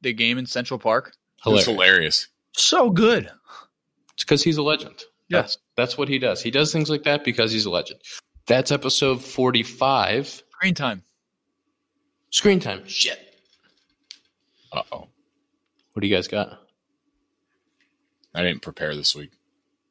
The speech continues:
Speaker 1: You didn't cheat?
Speaker 2: Three forty-three.
Speaker 1: Are you fucking kidding me?
Speaker 2: Yours
Speaker 3: Okay.
Speaker 2: worse?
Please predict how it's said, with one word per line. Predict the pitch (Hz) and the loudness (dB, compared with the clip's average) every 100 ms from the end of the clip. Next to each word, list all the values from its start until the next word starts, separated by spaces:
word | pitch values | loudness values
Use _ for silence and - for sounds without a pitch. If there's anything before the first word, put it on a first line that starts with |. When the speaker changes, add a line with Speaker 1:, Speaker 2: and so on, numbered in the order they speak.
| _ _ - - - | _ _ -6 -6 -8
Speaker 1:
You | 165 135 | -4 0
didn't | 135 120 | 0 0
cheat? | 131 - - - - - - _ _ _ _ _ 165 _ _ _ _ _ _ _ _ | -2 -2 -6 -20 -20 -20 -20 _ _ _ _ _ -20 _ _ _ _ _ _ _ _
Speaker 2:
Three | - 110 | 0 2
forty-three. | - 110 101 87 92 87 | 4 4 2 2 0 0
Speaker 1:
Are | - _ _ _ _ _ _ | -2 _ _ _ _ _ _
you | 196 214 | -18 -18
fucking | - - - - 139 | -18 -14 -14 -12 -14
kidding | 127 - 92 104 | -14 -14 -12 -12
me? | 127 135 _ _ _ _ _ _ _ _ _ _ _ _ _ - | -14 -16 _ _ _ _ _ _ _ _ _ _ _ _ _ -6
Speaker 2:
Yours | 117 101 | -4 -4
Speaker 3:
Okay. | 87 | 0
Speaker 2:
worse? | 107 175 - | 2 4 2